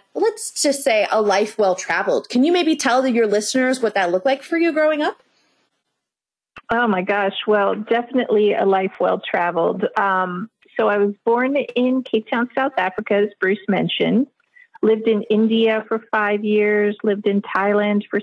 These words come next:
Speaker 2: several years, Portugal, um, traveled all over the world as a child. It was, it was a wonderful experience. And then as an adult,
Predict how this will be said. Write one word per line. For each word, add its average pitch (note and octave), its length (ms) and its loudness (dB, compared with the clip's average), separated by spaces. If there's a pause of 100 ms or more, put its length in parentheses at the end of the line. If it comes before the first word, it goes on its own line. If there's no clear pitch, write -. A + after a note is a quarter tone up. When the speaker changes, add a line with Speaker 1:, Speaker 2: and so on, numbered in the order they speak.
(120)
Speaker 2:
several G3+ 360 0
years, G3 600 2 (140)
Portugal, G3+ 960 0 (520)
um, F3+ 540 0
traveled A3+ 380 0
all A3+ 260 2
over G#3 180 0
the G3 80 -2
world F#3 480 0 (220)
as F#3 160 -2
a F#3+ 60 -2
child. F3 500 -2
It - 100 -2
was, F#3 180 0 (140)
it F#3+ 180 0
was G3 180 -2
a - 120 -4 (120)
wonderful G3 460 0
experience. F3 760 -2 (260)
And F#3 200 0
then G#3 260 2
as G#3 200 -2
an G3 140 0
adult, G#3+ 600 -2